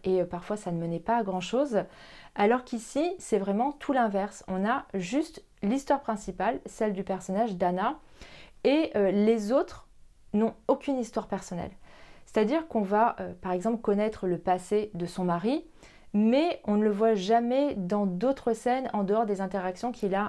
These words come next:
avec le personnage d'Anna. Pareil pour le personnage de Shivon, elle n'a, euh, que des scènes avec Anna, on ne la voit jamais en dehors de ça, on ne la voit jamais en dehors de son travail,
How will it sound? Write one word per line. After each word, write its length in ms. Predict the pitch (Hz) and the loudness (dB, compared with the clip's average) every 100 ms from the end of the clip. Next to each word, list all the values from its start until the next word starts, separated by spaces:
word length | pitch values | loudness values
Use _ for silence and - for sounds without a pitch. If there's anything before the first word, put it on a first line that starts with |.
| - | -4
avec 260 | 180 180 | -8 -6
le 60 | 185 | -6
personnage 460 | 175 175 196 202 | -6 -4 -2 -2
d'Anna. 420 | 180 185 196 262 277 - - - - - - | -2 -2 0 -2 -2 -12 -20 -20 -20 -12 2
Pareil 460 | 220 214 240 247 - | 2 6 4 2 -6
pour 180 | - 202 | 0 2
le 240 | 196 185 | 4 4
personnage 480 | 180 180 180 202 220 | 2 -4 -2 0 0
de 100 | 180 | -2
Shivon, 560 | 180 - 185 220 285 196 - - - - - | -4 -4 0 2 0 -2 -8 -20 -20 -8 0
elle 180 | 202 | 2
n'a, 300 | 208 240 277 - | 4 2 2 0
euh, 240 | 190 180 175 - | 0 0 -2 -2
que 100 | 311 | 2
des 140 | 294 | 2
scènes 280 | 277 226 214 208 - | 2 0 -2 -6 -4
avec 320 | 196 196 196 | 0 0 2
Anna, 300 | 190 185 - | 0 0 -2
on 80 | 185 | -2
ne 80 | 190 | 0
la 120 | 185 | 0
voit 260 | 190 240 | 2 2
jamais 500 | 220 180 208 208 226 | 2 0 2 2 0
en 100 | 214 | 0
dehors 220 | 180 190 185 | 0 0 0
de 80 | |
ça, 240 | 180 220 226 | -2 0 0
on 80 | 220 | 0
ne 60 | |
la 80 | 180 | 0
voit 100 | 175 | -2
jamais 320 | 175 190 214 | -2 0 0
en 80 | 226 | 0
dehors 220 | 190 190 | 0 0
de 80 | 180 | -2
son 160 | 180 180 | -6 -6
travail, 460 | - 180 208 254 | -2 0 2 0